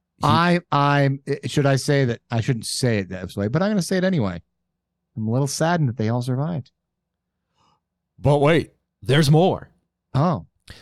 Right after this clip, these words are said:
Speaker 1: Uh, he, the guy who's currently being zapped,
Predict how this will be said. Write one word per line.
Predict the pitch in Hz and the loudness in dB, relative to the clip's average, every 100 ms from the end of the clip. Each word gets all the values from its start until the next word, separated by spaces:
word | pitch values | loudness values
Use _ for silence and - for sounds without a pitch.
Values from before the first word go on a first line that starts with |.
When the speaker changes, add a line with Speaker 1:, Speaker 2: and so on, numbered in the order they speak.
| - | -8
Speaker 1:
Uh, | - 104 | -2 0
he, | 90 127 117 | 2 2 2
the | 101 113 98 90 | 2 0 0 -2
guy | 101 95 | -2 0
who's | 98 82 - - | 0 -2 -4 -2
currently | 95 87 | 0 0
being | 90 90 | 2 4
zapped, | 156 113 | 4 2